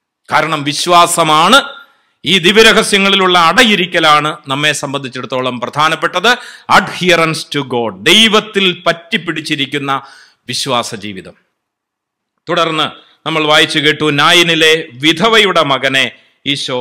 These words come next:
ജീവനിലേക്ക് കൂട്ടിക്കൊണ്ടുവരികയാണ്. നായിനിലെ വിധവയുടെ മകൻ, നമുക്കറിയാം, അതിനുശേഷം അവൻ നായിൻ എന്ന പട്ടണത്തിലേക്ക് പോയി, ശിഷ്യന്മാരും വലിയൊരു ജനക്കൂട്ടവും അവനെ അനുഗമിച്ചു.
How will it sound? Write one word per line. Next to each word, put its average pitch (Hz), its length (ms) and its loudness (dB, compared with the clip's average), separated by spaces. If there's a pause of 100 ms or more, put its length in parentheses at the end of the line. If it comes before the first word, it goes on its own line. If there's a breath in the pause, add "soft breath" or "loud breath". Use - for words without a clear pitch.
(240)
ജീവനിലേക്ക് 160 760 -6
കൂട്ടിക്കൊണ്ടുവരികയാണ്. 117 800 -10 (920)
നായിനിലെ 185 440 0
വിധവയുടെ 170 580 -2 (200)
മകൻ, 139 260 -6
നമുക്കറിയാം, 143 500 -4 (2000)
അതിനുശേഷം 180 640 0
അവൻ 165 180 2
നായിൻ 185 340 2
എന്ന 170 140 0
പട്ടണത്തിലേക്ക് 160 640 -4
പോയി, 147 280 -2 (260)
ശിഷ്യന്മാരും 175 800 -2 (300)
വലിയൊരു 196 560 2 (140)
ജനക്കൂട്ടവും 147 720 -2 (280)
അവനെ 117 280 -4
അനുഗമിച്ചു. 104 540 -8